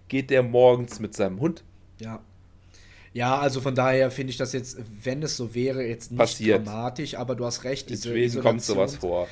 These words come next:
Speaker 2: Ja, aber dieser Isolationsfaktor ist trotzdem weg, auch wenn du zwischendurch mal jemanden hörst. Das muss ich auch sagen, da gebe ich den Leuten recht, weil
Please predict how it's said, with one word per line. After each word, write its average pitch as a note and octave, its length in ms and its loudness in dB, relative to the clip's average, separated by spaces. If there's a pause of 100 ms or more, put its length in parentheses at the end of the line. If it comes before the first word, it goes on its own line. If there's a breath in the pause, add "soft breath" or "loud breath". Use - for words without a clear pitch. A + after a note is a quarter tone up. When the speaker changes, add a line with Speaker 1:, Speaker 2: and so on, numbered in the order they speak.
(160 loud breath)
Speaker 2:
Ja, C#3+ 240 0
aber A2+ 220 -4
dieser A#2 280 -8
Isolationsfaktor A#2+ 1120 -8
ist - 300 -10
trotzdem E3+ 760 -6
weg, F#3+ 240 -6
auch C3+ 260 -6
wenn C3+ 160 -4
du D3 100 -8
zwischendurch C3+ 680 -10
mal C3 180 -6
jemanden B2+ 560 -8
hörst. A2+ 440 -4 (440 loud breath)
Das A2+ 240 -8 (140)
muss C#3+ 260 -4
ich - 220 -10
auch D#3 200 -6
sagen, F#3 460 -6
da A#2+ 140 -6
gebe D3 240 -4
ich - 100 -12
den G#2+ 160 -10
Leuten G#2+ 280 -8
recht, G#2 460 -12
weil B2 380 -8